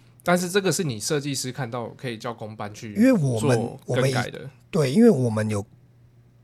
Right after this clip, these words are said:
Speaker 2: 我们也做过工程，我们也知道工程嘛。
Speaker 1: 嗯。
Speaker 2: 所以我们知道哪些美感在这个案子里面可以去跳。那又加上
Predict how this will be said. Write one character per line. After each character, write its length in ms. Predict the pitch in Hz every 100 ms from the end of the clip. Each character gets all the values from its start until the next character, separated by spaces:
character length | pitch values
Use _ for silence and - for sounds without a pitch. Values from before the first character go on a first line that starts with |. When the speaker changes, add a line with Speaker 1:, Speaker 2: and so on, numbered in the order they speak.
| - -
Speaker 2:
我 100 | 131
们 280 | 127 123 123 - _
也 180 | 113 110
做 180 | - 147
过 80 |
工 220 | 156 135 139
程， 120 | 110
我 60 |
们 100 | 98
也 60 | 98
知 160 | 95 123
道 100 | 120
工 320 | - 107 107
程 200 | - - -
嘛。 160 | - - - _
Speaker 1:
嗯。 300 | 131 107 104 127
Speaker 2:
所 120 | 165
以 60 |
我 160 | 208 113
们 140 | 107
知 180 | 113 -
道 180 | 151 123 123
哪 260 | 117 98
些 220 | 98 -
美 240 | 139 131 107
感 180 | 101 104
在 120 | 135
这 200 | - 151
个 120 | - -
案 240 | - 123 107
子 140 | 104
里 80 | 92
面 180 | 107 98
可 160 | -
以 40 | 95
去 320 | - 107 - _ _ -
跳。 240 | - - - _ _ _ _ _ _ _
那 160 | 160
又 160 | 165 165
加 240 | 151 135
上 320 | 139 147 117